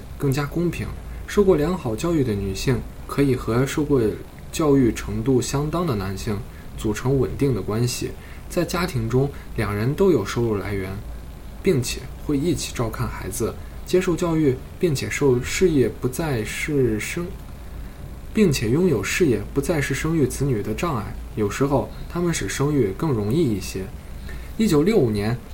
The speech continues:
母亲在抚养孩子上花的时间是父亲们的七倍。二零一二年，他们埋在奶粉和尿布中的时间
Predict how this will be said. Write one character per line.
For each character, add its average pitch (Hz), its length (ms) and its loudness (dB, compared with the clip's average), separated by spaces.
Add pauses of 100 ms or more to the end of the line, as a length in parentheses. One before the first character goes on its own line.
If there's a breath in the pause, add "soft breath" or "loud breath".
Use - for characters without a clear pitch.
母 110 160 0
亲 170 240 0
在 170 160 0
抚 139 220 0
养 127 180 2
孩 104 240 -6
子 135 120 0
上 131 240 2
花 135 220 0
的 117 80 2
时 107 180 0
间 123 300 2
是 - 180 -2
父 - 180 0
亲 101 180 -2
们 98 100 -4 (220)
的 - 140 -10
七 - 240 2
倍。 - 240 -2 (400 loud breath)
二 160 120 2
零 139 160 4
一 185 120 6
二 165 140 4
年， 95 240 -2 (240)
他 165 120 -2
们 151 160 2
埋 101 240 -2
在 139 240 0 (580 loud breath)
奶 113 220 2
粉 117 180 0
和 110 160 -2
尿 143 220 2
布 135 140 2
中 139 160 2
的 107 80 0
时 - 180 -2
间 135 240 4